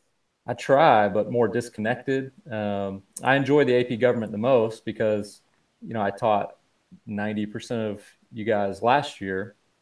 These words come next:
And so some of that, um, you know, kind of already know you guys a little bit, but, and there's been some of it, um,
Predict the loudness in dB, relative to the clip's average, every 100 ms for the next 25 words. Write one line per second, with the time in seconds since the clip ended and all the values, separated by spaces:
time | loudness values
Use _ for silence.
0 | _ _ -16 -12 -6 -4 0 2 2 0
1 | -8 _ _ _ _ -12 -6 -4 -4 -6
2 | -8 -12 _ _ _ -8 -4 -4 -4 0
3 | 2 2 0 0 0 0 0 -2 -4 -2
4 | -2 -2 -2 -4 -4 -8 _ _ _ 0
5 | 2 2 -2 -2 -4 0 4 2 2 -6
6 | -4 -2 -2 -4 -8